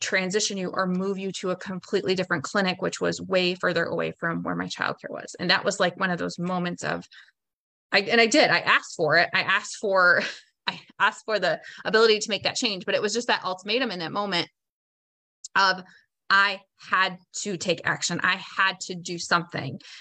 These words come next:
And from that meeting, what ended up happening was, um, I think, I mean, I couldn't move to this other clinic. It would have taken me, it would have put me forty-five minutes to an hour away from where my kids were.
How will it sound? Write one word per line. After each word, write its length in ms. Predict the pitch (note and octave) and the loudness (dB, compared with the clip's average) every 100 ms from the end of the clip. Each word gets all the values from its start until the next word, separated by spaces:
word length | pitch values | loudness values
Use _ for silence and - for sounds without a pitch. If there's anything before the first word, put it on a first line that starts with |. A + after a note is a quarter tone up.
| - - | -20 -6
And 440 | G3+ F#3 F#3 F#3 - | 0 4 4 2 -6
from 360 | - A#3+ B3+ | 2 6 6
that 180 | A#3+ - | 4 2
meeting, 260 | F#3+ F3+ F3+ | -2 -2 0
what 160 | F3+ | 0
ended 200 | G3 F#3+ | -2 0
up 100 | F#3 - | -2 -2
happening 440 | F3 F3 F#3 F3 F3+ | -4 -2 -4 -6 -4
was, 380 | F3 F3 F3 - | -4 -4 -6 -2
um, 480 | F3+ F3 E3+ E3+ E3+ | 4 6 4 2 -2
I 160 | - F#3 _ | -6 -8 _
think, 320 | G#3 G#3 G#3 - - _ _ _ - | 2 2 -2 -12 -20 _ _ _ -2
I 80 | G#3+ | -2
mean, 140 | G#3+ | 0
I 120 | B3 | -2
couldn't 360 | C4+ - G#3+ D3+ | -2 -4 -4 -2
move 180 | F3+ F3 | -4 -4
to 100 | E3+ | -6
this 140 | E3+ | -4
other 160 | D#3+ D#3 | -2 -2
clinic. 340 | E3 D#3+ D3 | -4 -8 -2
It 160 | - A3 | 0 4
would 100 | A3+ | 4
have 120 | G#3 | 4
taken 360 | G#3 G3 G3 F#3 | 0 -2 -2 -4
me, 220 | F#3 F#3 | -6 -2
it 80 | A3 | 0
would 80 | A3 | 0
have 80 | |
put 160 | - G#3 | -4 -8
me 240 | F#3+ F3+ | -6 -6
forty-five 840 | F3 - G3 A3 G#3+ F#3+ F#3 F#3 F#3 - - | -6 -4 -2 -2 2 4 4 2 -2 -10 -12
minutes 360 | F#3+ F#3 - | -6 -6 -6
to 100 | - | -4
an 80 | F#3 | 0
hour 300 | F3+ F3 F#3 | 4 6 6
away 260 | F3+ F3 F3 | 6 2 0
from 180 | F#3+ G3 | -2 -4
where 120 | F3+ | -4
my 100 | E3+ | -6
kids 320 | - F3 F3 | -4 -6 -4
were. 320 | G3+ A3 A#3 | 2 4 4